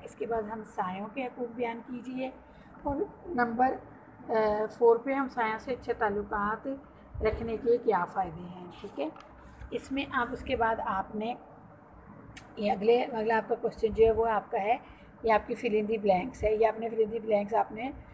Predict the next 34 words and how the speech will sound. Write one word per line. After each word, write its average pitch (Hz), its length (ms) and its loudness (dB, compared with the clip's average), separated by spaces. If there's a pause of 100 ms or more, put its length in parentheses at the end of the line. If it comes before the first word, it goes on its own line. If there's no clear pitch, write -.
(280)
अ, 220 180 -6
fill 226 260 0
करनी 185 420 2
है, 196 180 -10
ठीक - 200 -4
है। 359 140 6 (640)
ये 220 260 4 (100)
पांच 233 300 8
fill 220 180 0
in 214 60 -2
the 220 120 2
blanks 190 380 4
हैं 247 100 6
और 233 80 2
ये 214 120 4
आपने 202 220 0
fill - 260 -12
करनी 208 200 -2
है। 240 140 -6
इसको 226 200 0
आप 214 180 0
उतार 190 400 2
के 247 240 2
अच्छे 220 340 -4
से 220 140 -6
नीट 214 420 -4
नीट 226 160 -6
आप 202 120 0
लोगों - 260 -10
ने 220 100 -6
ये 226 80 -8
test - 320 -4
करना 180 240 -4
है 180 200 -8